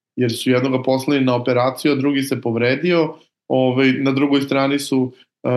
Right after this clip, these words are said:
jedan je povređen cele sezone i dalje se ne zna ono što, što bi neko rekao, da li su ga vanzemaljci oteli, jer je u, u julu bilo saopšteno da, da ga mesec dana neće biti na terenu. Evo, već smo na pragu marta, još uvek nije na terenu.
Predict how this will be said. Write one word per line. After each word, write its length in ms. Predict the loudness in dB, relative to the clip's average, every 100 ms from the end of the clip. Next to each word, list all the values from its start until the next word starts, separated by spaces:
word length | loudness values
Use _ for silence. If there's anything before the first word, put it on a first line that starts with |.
| 0 0 0 -2 -2
jedan 500 | -2 0 2 0 2
je 160 | 0 2
povređen 400 | 0 0 -2 -2
cele 220 | 0 0
sezone 380 | -2 0 0 0
i 40 |
dalje 240 | 0 0 0
se 140 | 0
ne 200 | 2 0
zna 140 | 0
ono 180 | -2 -2
što, 200 | -4 -8
što 140 | -6 -4
bi 80 | -2
neko 240 | -2 0
rekao, 260 | -2 -2 -2
da 60 |
li 100 | -2
su 120 | -2 -4
ga 80 |
vanzemaljci 640 | -2 -2 -2 -2 -2 -2 -4
oteli, 420 | -4 -2 -2 -2 -6 -20 _
jer 180 | 0 2
je 380 | 4 2 -2 -12 -6
u, 120 | -2 0 0
u 380 | 0 0 -2
julu 400 | 0 4 4 4 2
bilo 200 | 0 0
saopšteno 560 | 0 -2 -2 -4 -4
da, 100 | -2
da 340 | -2 -2 -2 -4
ga 160 | -8 -4
mesec 360 | -2 -2 -2 -2
dana 220 | 0 0
neće 260 | 0 -2
biti 220 | -2 -2 -2
na 140 | -2
terenu. 340 | -2 -2 0
Evo, 280 | 0 -2 -4 -12 _ _ _
već 200 | -2 0
smo 200 | 0 -2
na 180 | 0 -2
pragu 320 | 0 0 0
marta, 480 | 0 0 0 -2 -2
još 300 | 0 0 0
uvek 220 | 0 0
nije 180 | -2 -4
na 120 | -4
terenu. 480 | -4 -4 -4 -4 -8